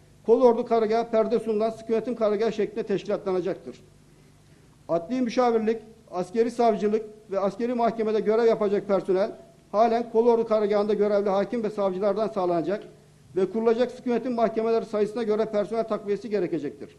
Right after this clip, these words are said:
Sıkı yönetim kadrosundaki genel sekreterlik Kolordu Genel Sekreterliğince, Bilgi Toplama Şubesi Kolordu İstihbarat ve İstihbarata Karşı Koyma Şube Müdürlüğü'nce,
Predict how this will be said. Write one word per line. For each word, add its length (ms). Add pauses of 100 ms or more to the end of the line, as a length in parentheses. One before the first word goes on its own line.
(960)
Sıkı 240
yönetim 280
kadrosundaki 580
genel 240
sekreterlik 640
Kolordu 320
Genel 220
Sekreterliğince, 840 (500)
Bilgi 300
Toplama 400
Şubesi 460
Kolordu 340
İstihbarat 460
ve 80
İstihbarata 440
Karşı 280
Koyma 240
Şube 260
Müdürlüğü'nce, 600